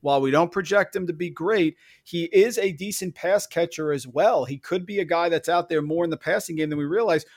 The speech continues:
Caught thirty-one of thirty-five targets last year in Green Bay. That's decent, especially in a low opportunity. Does Jamal Williams interest you at all, or is it really Swiss backfield and this is all bluster?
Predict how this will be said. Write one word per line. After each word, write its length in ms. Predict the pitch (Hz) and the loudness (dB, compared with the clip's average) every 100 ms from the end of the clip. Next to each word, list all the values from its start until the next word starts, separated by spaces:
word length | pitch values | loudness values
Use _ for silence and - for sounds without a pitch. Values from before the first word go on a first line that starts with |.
| _ | _
Caught 260 | - 175 170 | 0 0 0
thirty-one 680 | - 180 208 208 170 185 190 | 4 4 4 0 0 0 0
of 180 | - - | -6 -8
thirty-five 640 | - 175 175 170 175 156 | -4 0 0 0 0 0
targets 460 | - 170 170 160 - | 0 2 2 0 -4
last 380 | 139 165 - 160 | 2 2 2 -2
year 160 | 160 | 0
in 100 | 151 | -2
Green 280 | 139 160 156 | 0 -2 0
Bay. 260 | 139 185 139 | 0 2 2
That's 260 | 143 - | -2 -6
decent, 500 | 120 185 233 - 147 | -12 -10 -8 -8 -6
especially 580 | 139 - 175 - 160 143 | -6 0 0 0 -2 -2
in 60 | 139 | -2
a 80 | |
low 340 | 135 147 165 160 _ _ - | 0 4 4 4 _ _ 0
opportunity. 920 | 147 147 147 - 208 202 151 120 104 _ _ - | 0 0 -4 -4 -2 -2 -2 -2 -6 _ _ 0
Does 180 | 160 | 0
Jamal 540 | - 175 160 175 311 349 | 2 2 6 6 6 6
Williams 320 | 294 285 240 | 4 2 0
interest 380 | 240 233 220 226 | -2 -2 -6 -2
you 160 | 208 | 0
at 60 | 196 | 4
all, 240 | 196 196 | 8 8
or 100 | 190 | 8
is 80 | 156 | 4
it 60 | 156 | 2
really 220 | 170 165 | 2 2
Swiss 280 | - 160 - | 0 -4 0
backfield 540 | 156 151 - 151 143 | 2 2 2 0 0
and 80 | 135 | -2
this 120 | 131 | -4
is 80 | 127 | -2
all 120 | 127 | -4
bluster? 440 | 120 113 - - | -2 -6 -6 -14